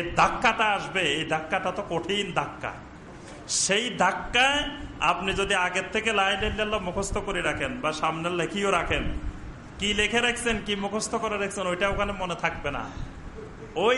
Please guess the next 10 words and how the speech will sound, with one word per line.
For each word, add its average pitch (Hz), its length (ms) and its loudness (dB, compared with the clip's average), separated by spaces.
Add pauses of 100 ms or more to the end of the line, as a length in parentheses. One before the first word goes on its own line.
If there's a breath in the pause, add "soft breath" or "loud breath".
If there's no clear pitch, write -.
(140)
ধাক্কায় 226 420 4
মনে 226 240 4
আসতে 208 300 0
হলে 240 360 4
আগে 190 320 2
থেকে 208 260 0
তাওহীদের 180 520 0
উপরে 196 240 -2
যারা 170 200 2
থাকবে 180 380 0